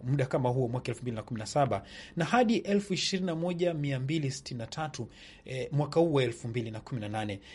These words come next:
Hii ikiwa ni takwimu zimetolewa na idara ya polisi na msemaji, eh, wa polisi Charles Oino akidokeza kwamba visa mia moja kumi na tisa ilikuwa ya mauaji, visa mia moja hamsini na mbili imekuwa ni wizi wa kimabavu,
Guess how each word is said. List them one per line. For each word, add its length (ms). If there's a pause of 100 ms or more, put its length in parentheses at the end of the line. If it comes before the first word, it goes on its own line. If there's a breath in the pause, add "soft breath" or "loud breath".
Hii 220
ikiwa 260
ni 180
takwimu 600
zimetolewa 520
na 100
idara 300
ya 60
polisi 520 (260 loud breath)
na 240
msemaji, 800
eh, 380
wa 80
polisi 480
Charles 340
Oino 280 (300 loud breath)
akidokeza 560
kwamba 520
visa 320
mia 160
moja 240
kumi 180
na 80
tisa 260
ilikuwa 240
ya 60
mauaji, 520 (340 loud breath)
visa 260
mia 140
moja 280
hamsini 300
na 60
mbili 300
imekuwa 280
ni 100
wizi 440
wa 120
kimabavu, 600